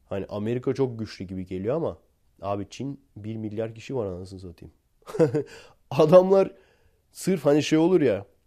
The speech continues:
kan vermek insan sağlığına faydalıdır der ya çünkü çok fazla kan. Aynen öyle biraz böyle insan gitsin de biraz ferahlayalım derler yani.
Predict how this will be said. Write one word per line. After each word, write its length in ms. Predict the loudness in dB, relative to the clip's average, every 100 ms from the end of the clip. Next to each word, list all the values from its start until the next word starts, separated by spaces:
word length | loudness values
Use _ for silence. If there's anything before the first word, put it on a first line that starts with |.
| _ _
kan 300 | -4 0 2
vermek 500 | 2 2 0 -4 -12 _
insan 540 | -6 -6 0 0 0 -4 _ _
sağlığına 500 | -4 0 0 0 0
faydalıdır 680 | 0 0 0 -2 -4 0
der 140 | 0 0
ya 140 | -2
çünkü 300 | -6 -12 -10
çok 260 | -8 -8 -8
fazla 300 | -8 -8 -10
kan. 160 | -12 -12 _ _
Aynen 320 | 0 2 4
öyle 240 | 4 2 2
biraz 300 | 2 2 2
böyle 280 | 0 0 -4 _ _ _ -6
insan 460 | -4 0 2 2
gitsin 400 | -2 -10 -10 -4
de 120 | -2
biraz 280 | 0 0 -2
ferahlayalım 680 | 0 2 2 0 0 -2 -2
derler 340 | -2 -2 -6
yani. 260 | -8 -10